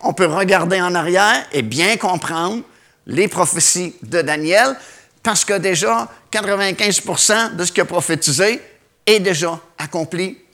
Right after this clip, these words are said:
est déjà passé. La même chose avec le livre de l'Apocalypse.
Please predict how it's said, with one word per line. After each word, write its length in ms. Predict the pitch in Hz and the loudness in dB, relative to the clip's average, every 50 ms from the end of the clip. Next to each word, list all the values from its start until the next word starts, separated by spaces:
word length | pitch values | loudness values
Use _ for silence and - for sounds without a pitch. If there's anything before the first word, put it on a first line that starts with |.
| _ _ - | _ _ -6
est 100 | 165 147 | -6 -4
déjà 280 | 165 160 147 165 156 | -4 -4 -6 -6 -8
passé. 460 | 147 - 156 143 - - 190 160 - - - _ - - - - - - - - - | -4 -4 -4 -2 0 0 0 -2 -2 -6 -12 _ -20 -20 -20 -18 -18 -18 -18 -8 2
La 140 | - 208 | 4 4
même 160 | 220 220 220 214 | 6 6 4 6
chose 200 | - 247 233 214 | 6 6 6 4
avec 160 | 202 170 - | 2 2 2
le 80 | 190 | 2
livre 240 | 202 190 208 214 190 | 4 4 4 4 4
de 80 | 180 214 | 0 2
l'Apocalypse. 760 | 208 190 - 214 190 - 190 196 269 285 226 - - - - | 2 2 2 0 0 0 0 0 0 -2 -2 -2 -4 -6 -8